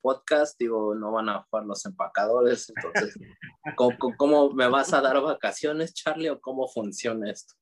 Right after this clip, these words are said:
Speaker 2: No, ni madres, güey. Tienes que seguir chambeando. Tienes un
Speaker 1: No, no,
Speaker 2: compromiso
Speaker 1: no.
Speaker 2: con los
Speaker 1: La, la verdad es que ha sido un verdadero placer, es-, este,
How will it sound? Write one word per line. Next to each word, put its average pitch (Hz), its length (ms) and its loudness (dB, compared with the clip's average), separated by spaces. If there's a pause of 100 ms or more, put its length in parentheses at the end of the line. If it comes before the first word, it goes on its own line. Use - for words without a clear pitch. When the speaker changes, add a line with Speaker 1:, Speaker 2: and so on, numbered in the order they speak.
Speaker 2:
No, 151 180 2
ni 160 120 0
madres, 160 440 0
güey. 123 240 0 (680)
Tienes 151 320 2
que 147 100 0
seguir 131 300 2
chambeando. 131 580 -2 (280)
Tienes 156 180 0
un - 40 -2
Speaker 1:
No, 101 100 4
no, - 80 6
Speaker 2:
compromiso 113 440 2
Speaker 1:
no. 113 100 4
Speaker 2:
con 113 120 0
los - 220 -10 (1000)
Speaker 1:
La, 113 200 2
la 113 180 4
verdad 113 360 4
es 123 180 -4
que 107 220 -4
ha 104 140 -4
sido 113 300 -4
un 113 80 -4
verdadero 107 600 0
placer, 110 500 -2
es-, 101 440 -2
este, 95 480 -6